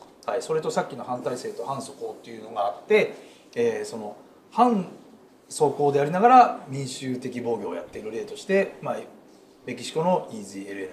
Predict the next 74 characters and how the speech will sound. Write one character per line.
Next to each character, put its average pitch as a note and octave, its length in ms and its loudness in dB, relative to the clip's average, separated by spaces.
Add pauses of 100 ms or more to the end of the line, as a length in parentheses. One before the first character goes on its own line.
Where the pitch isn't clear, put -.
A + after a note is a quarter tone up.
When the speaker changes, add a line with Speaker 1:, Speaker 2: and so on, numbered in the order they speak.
(100)
Speaker 2:
と、 D#3 320 4
ま A#2+ 60 -6
あ、 - 20 -8
そ A#2+ 140 -8
し - 40 -12
て G3 120 -2
ク - 100 -10
ル C#3+ 80 -2
ド C3+ 100 0
人 A#2 180 -8
に G#2+ 60 -10
よ A2+ 80 -4
る A#3 220 0 (260)
革 - 320 -12
命 F#2+ 160 -4
の、 E3+ 340 0 (200)
え F2+ 240 -6
ー、 - 20 -14
こ F2+ 80 -14 (140)
の - 60 -10
ロ G#2 40 -8
ジ A2 80 -2
ャ A#2 40 -2
バ C3+ 100 -2
革 D3 240 -4
命 B2 140 -2
っ - 20 -10
て - 220 -16
い A#2+ 40 -10
う A#2 60 -10
の B2+ 80 -6
を、 - 400 0
非 C#3 120 -16
常 A#3 240 2
に A3 80 0
こ F#3+ 100 -2
の、 D#3+ 60 -4
特 G3+ 160 -2
に D3 60 -2
ロ B2+ 100 -2
ジ D3 80 -2
ャ F3+ 60 2
バ F#3+ 80 2
革 F#3+ 200 2
命 C3 160 -4
は G2+ 180 -4 (340)
詳 D3+ 140 4
し D3+ 80 -4
く - 100 -8
Speaker 1:
は - 40 -6
い。 - 40 -12 (280)
は F2 100 -4
い。 - 40 -8 (300)
Speaker 2:
書 A#2+ 120 -6
い - 20 -10
て - 140 -12
あ - 20 -10
っ - 40 -12 (140)
て、 A#2+ 220 -6
ま C#3 60 -8
あ、 - 20 -10
こ G3 220 -2
の A3+ 120 4
例 A#3 220 10
を A3 40 10
読 G#3+ 200 6
む G#3 100 0
と、 C4+ 460 2 (300)
ま - 80 6
あ、 - 20 6
僕 F3+ 220 0
ら D#3 100 4
が B2 140 2
し-、 - 360 -10